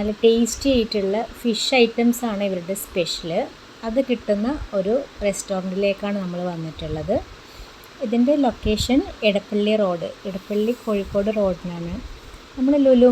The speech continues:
മാളിലൊക്കെ വന്നു കഴിഞ്ഞാൽ അവിടുന്ന് ഒരു പത്ത് മിനിറ്റേ ഉള്ളൂ ഈ ഹോട്ടലിലേക്ക്. ഹോട്ടലിൻ്റെ പേര് ഗോപിക എന്നാണ്. അപ്പോൾ ലുലു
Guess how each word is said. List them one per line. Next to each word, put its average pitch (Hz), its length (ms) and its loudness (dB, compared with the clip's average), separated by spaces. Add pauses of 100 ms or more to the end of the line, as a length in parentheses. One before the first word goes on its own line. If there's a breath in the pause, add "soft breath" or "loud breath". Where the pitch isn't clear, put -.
മാളിലൊക്കെ 247 480 2
വന്നു 214 280 2
കഴിഞ്ഞാൽ 175 420 0 (280)
അവിടുന്ന് 208 320 0
ഒരു 240 160 -2
പത്ത് 240 420 -4
മിനിറ്റേ 190 320 0
ഉള്ളൂ 185 220 -2 (220)
ഈ 208 120 0
ഹോട്ടലിലേക്ക്. 170 640 -2 (840)
ഹോട്ടലിൻ്റെ 233 500 2
പേര് 214 260 4 (100)
ഗോപിക 190 380 -2 (120)
എന്നാണ്. 196 380 -4 (760 loud breath)
അപ്പോൾ 226 240 -4 (500)
ലുലു 220 220 2